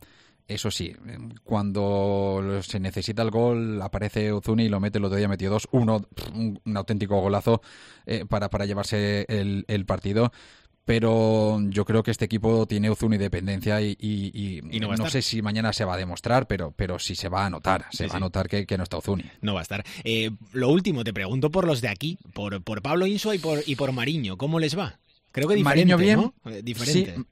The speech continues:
Speaker 1: Mariño bien, ha estado tocado esta semana, pero Mariño llegó para ser titular y lo demostró y lo está siendo.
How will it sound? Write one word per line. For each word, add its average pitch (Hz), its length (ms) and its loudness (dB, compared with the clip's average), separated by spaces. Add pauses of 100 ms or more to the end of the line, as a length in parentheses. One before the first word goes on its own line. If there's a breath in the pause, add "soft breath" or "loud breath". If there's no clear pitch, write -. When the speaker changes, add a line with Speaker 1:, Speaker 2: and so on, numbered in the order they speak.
(220)
Speaker 1:
Mariño 139 380 2
bien, 180 160 2
ha - 40 0
estado 147 500 4
tocado 147 300 2
esta 139 380 2
semana, 147 440 0
pero 127 180 2
Mariño 123 640 -2 (340)
llegó 117 460 0
para 120 640 2
ser 120 400 -6
titular 131 540 0 (160)
y 147 160 -6
lo 120 200 -2
demostró 107 540 -2
y 101 60 0
lo 95 340 -2
está - 240 -8
siendo. 110 320 -4